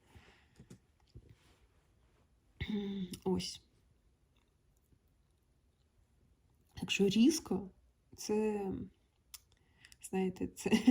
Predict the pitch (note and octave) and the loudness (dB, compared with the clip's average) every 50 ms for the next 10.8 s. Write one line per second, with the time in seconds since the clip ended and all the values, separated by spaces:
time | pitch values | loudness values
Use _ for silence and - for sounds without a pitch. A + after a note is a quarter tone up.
0 | B3+ - - - - - - - - F#3+ F#3+ A#3 C4+ C4 B3 - - G#3 A3+ A#3 | 4 4 -4 -16 -18 -18 -20 -6 -2 4 8 8 8 8 6 0 0 0 2 2
1 | A#3 A3 G#3 G3 G3 G3+ A3 A3 G#3+ G3+ F#3+ F#3 F3+ F#3 - F#3 F#3 - - - | 2 4 4 4 4 4 4 4 4 4 4 2 0 0 -4 -6 -6 -2 0 0
2 | F#3 F#3 - - G3+ G#3 A3+ B3+ B3+ - - F#3+ F3+ F3+ F3 G3+ A3+ - - F#3+ | 2 0 0 -4 -2 0 0 0 0 0 0 2 2 2 2 0 -2 -2 -4 -4
3 | F3+ - - F#3 F#3+ F#3 F3+ F#3 F#3+ F#3 F3 E3+ E3 F3 E3 - - - G#3 G#3 | -4 2 4 4 4 6 6 6 6 6 6 6 2 0 -4 -6 -6 -8 -10 -8
4 | - G3 G3 A3+ B3+ C4+ A#3+ - G#3 F#3+ F#3 F3+ A3 B3 B3+ - G3+ F#3+ G3+ G#3+ | -8 -2 2 4 4 4 4 2 -2 -4 -2 0 0 -2 -2 -2 -4 -4 -4 -4
5 | - G#3 F#3+ F#3+ F#3 F3+ E3+ E3+ E3 F3 - - E3+ - - - G3+ G#3+ G#3 G3 | -4 -4 -2 0 0 0 0 0 -2 -2 -4 -4 -4 -6 -6 -8 -8 -4 -2 -2
6 | F#3+ F#3 - A#3 - - C4 - - F4+ F4 F4 - - - - F#3 - - - | -2 0 -2 -2 -2 -2 -2 0 0 0 0 0 -4 -10 -8 -8 -4 -4 -6 -4
7 | - B3+ D#4 - - - - - _ - - - - - - _ _ A3 F#3 F3+ | -2 -4 -4 -4 -8 -18 -20 -20 _ -20 -20 -20 -20 -20 -20 _ _ 2 4 6
8 | F#3 F#3 F3+ - - F#3 F#3 F#3 F3+ - - - - - - G#3+ G#3+ G#3 F#3+ - | 8 6 6 6 4 4 4 4 2 0 -8 -12 -10 -4 0 2 2 2 2 0
9 | E3+ E3+ E3+ - - F3+ F3+ F#3+ F#3+ F#3+ - F#3 - - G3 F#3+ - F#3+ F3 F3 | -2 -2 -2 -2 0 2 2 2 0 0 -4 -6 -4 -6 -6 -4 -2 0 2 2
10 | F#3 A#3 C4 C4 - - F3 E3+ F3 - - - - G3+ G#3 | 4 4 2 2 2 0 0 0 0 -4 -8 -8 -12 -12 -12